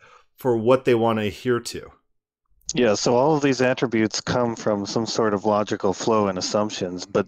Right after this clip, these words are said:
Speaker 2: but you're f-, you're pinning them down and you're saying that they have to pick a certain flow to define your other attributes.
Speaker 1: Yeah, so there, there's a definite reason that the Platonists, they discarded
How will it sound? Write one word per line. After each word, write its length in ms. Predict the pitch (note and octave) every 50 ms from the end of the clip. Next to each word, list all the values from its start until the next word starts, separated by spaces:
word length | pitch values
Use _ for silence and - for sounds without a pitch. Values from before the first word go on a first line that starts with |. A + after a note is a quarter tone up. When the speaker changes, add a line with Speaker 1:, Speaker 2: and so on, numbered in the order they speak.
| _ _ _ _
Speaker 2:
but 220 | - A#2+ G#2+ F#2+ -
you're 100 | A2+ A#2
f-, 160 | - - - - _ -
you're 80 | A2+
pinning 420 | - - - C#3+ C3 B2+ A#2+ A2+ G#2+
them 160 | G#2 G#2 G#2
down 360 | G2+ A2+ A2 G#2+ G#2+ G#2 G2
and 100 | F#2 F#2
you're 100 | F#2+ G2+
saying 360 | G#2 - - G#2+ G2 G2+ G2
that 160 | F#2+ F#2+ F#2
they 120 | - A2+ G#2+
have 220 | G#2 A2+ G#2+ G#2
to 100 | - G#2
pick 380 | - - B2+ A2+ G#2 - - - - _ _ _ _ _ _ _ _ -
a 80 | - A2+
certain 440 | - - - A#2 A2 F#2 G2+ G2 -
flow 560 | - - B2 A#2 G#2+ F#2+ F2 E2+ E2+ - _ _ _ _ _ _ _ _ _ _ _ -
to 100 | - B2
define 480 | - A2+ - - B2 A2 A2 G#2+ G#2
your 160 | G2 F#2+ F#2+
other 240 | G2 F#2+ F2+ F#2+ F2
attributes. 720 | F2+ F#2+ G2+ - - - - - E2+ E2 - - - - - _ _ _ -
Speaker 1:
Yeah, 140 | B2+ C3
so 140 | A#2+ - -
there, 160 | C3 D3+ E3
there's 360 | D3+ C3 A#2+ D#3+ E3 D#3+ C#3 -
a 60 | C#3
definite 440 | A2+ - - F3 F3 - F#3+ E3 C3+
reason 680 | B2 C#3 C#3+ D3 C3+ B2 B2 A2 G#2 G#2 F2+ - -
that 160 | - A#2+ A#2
the 80 | - C#3
Platonists, 680 | - - - D#3 D3+ D3+ C#3+ B2 G#2+ G#2 G#2 - - - -
they 300 | G#2 G2 A#2+ A#2+ A#2 A2+
discarded 840 | G#2 F#2 C3 D#3 D3+ - - - D3+ D3 C#3+ C3 G#2+ G2 G2 G2 -